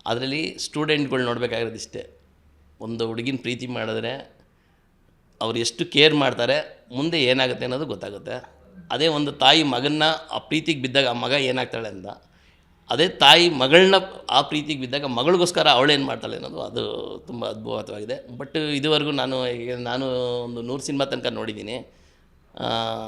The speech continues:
ನಮ್ಮೆಲ್ಲ ಚಿಕ್ಕ ವಯಸ್ಸೆಲ್ಲ ನಾವು ಲವ್ ಝೋನ್ ಸಿನಿಮಾಗಳೇ ಜಾಸ್ತಿ ನೋಡ್ತಾ ಇದ್ದು, ನಾವು ರವಿಚಂದ್ರನ್ ಇಲ್ಲ ಇಂಥವ್ರದ್ದೇ ಜಾಸ್ತಿ ನೋಡ್ತಾ ಇದ್ದಿದ್ದು.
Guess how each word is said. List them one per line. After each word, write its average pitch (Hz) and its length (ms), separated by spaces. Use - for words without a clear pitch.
ನಮ್ಮೆಲ್ಲ 117 340
ಚಿಕ್ಕ 123 260
ವಯಸ್ಸೆಲ್ಲ 117 320
ನಾವು 110 240
ಲವ್ 110 260
ಝೋನ್ 113 220
ಸಿನಿಮಾಗಳೇ 113 440
ಜಾಸ್ತಿ 107 280
ನೋಡ್ತಾ 104 260
ಇದ್ದು, 92 160
ನಾವು 107 160
ರವಿಚಂದ್ರನ್ 113 800
ಇಲ್ಲ 117 300
ಇಂಥವ್ರದ್ದೇ 117 420
ಜಾಸ್ತಿ 110 300
ನೋಡ್ತಾ 107 260
ಇದ್ದಿದ್ದು. 104 540